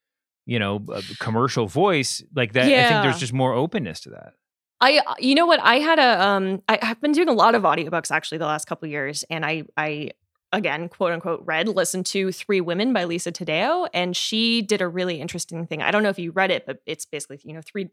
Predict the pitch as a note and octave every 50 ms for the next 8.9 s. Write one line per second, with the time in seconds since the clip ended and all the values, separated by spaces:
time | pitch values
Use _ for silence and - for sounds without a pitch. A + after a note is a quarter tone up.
0 | _ _ _ - F#3+ E3 D#3+ - - - - - - A#3+ B3 A3+ G3+ F#3+ F3 -
1 | - - - - - - _ - G3 G3+ G#3 B3+ C#4+ - E4+ C4 G#3+ G3+ G3 G3
2 | - - G3+ F3+ - - - - F#3+ F#3 G3+ A3 A#3+ C4+ C4+ C#4+ C#4+ C#4+ - -
3 | _ _ _ _ _ _ _ - - - G3+ F#3+ F#3 F3+ E3+ - _ G3+ G3 G3
4 | - G3+ F#3+ F#3 F#3 F3 C#3+ - _ _ - D#3+ D#3 D#3 D3+ D3+ D3 D3+ D3+ D3+
5 | E3 F#3 _ _ _ _ _ _ - E3+ E3+ F#3+ G#3 G#3+ F#3+ F3+ E3 E3 D#3 D3+
6 | D#3+ D#3 _ _ _ _ _ _ F3+ E3+ - F#3+ - - F#3+ G#3 G#3 - G3+ C3
7 | - - - F3+ F#3 G3 - F#3+ F3 E3 E3 E3 - - D#3 - - E3 D#3+ D#3
8 | D#3 D#3+ D#3 D3+ D3+ D3+ - - - D3 C#3+ C#3+ C#3 C#3 C#3 C3+ C#3+ C#3